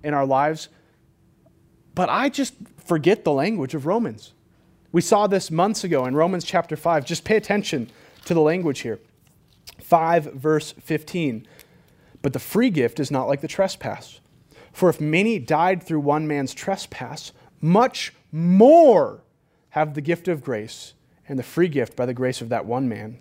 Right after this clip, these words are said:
Jesus Christ, abounded for many." Verse seventeen,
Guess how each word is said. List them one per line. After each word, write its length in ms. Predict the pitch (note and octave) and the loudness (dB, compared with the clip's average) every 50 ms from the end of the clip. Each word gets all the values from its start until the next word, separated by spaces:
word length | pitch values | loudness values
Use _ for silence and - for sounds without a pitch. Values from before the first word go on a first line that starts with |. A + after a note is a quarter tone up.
| _ | _
Jesus 320 | - - A#2+ A#2 C3 C3+ - | -10 -8 -8 -6 -6 -8 -8
Christ, 420 | - - G#2+ A2 A2+ - - - - | -10 -10 -10 -10 -10 -12 -16 -14 -12
abounded 580 | - B2+ A#2+ C3 C3 C3 C3 A#2 A#2+ A2+ G#2 - _ - - - _ _ | -10 -2 0 0 0 0 0 -4 -6 -8 -10 -14 _ -20 -20 -20 _ _
for 220 | _ - - A2+ | _ -10 -8 -6
many." 440 | G#2+ G#2+ A2 A2 A2 G#2 G2+ G2+ - - _ _ _ - _ _ _ _ _ - | -6 -4 -4 -4 -4 -6 -8 -12 -16 -20 _ _ _ -20 _ _ _ _ _ -2
Verse 180 | C#3 C3 - | -2 0 0
seventeen, 640 | - - D3 D3 D3+ A#2+ - - A#2+ A2 G#2 A#2 | 0 0 0 0 0 -4 -8 -10 -12 -12 -12 -14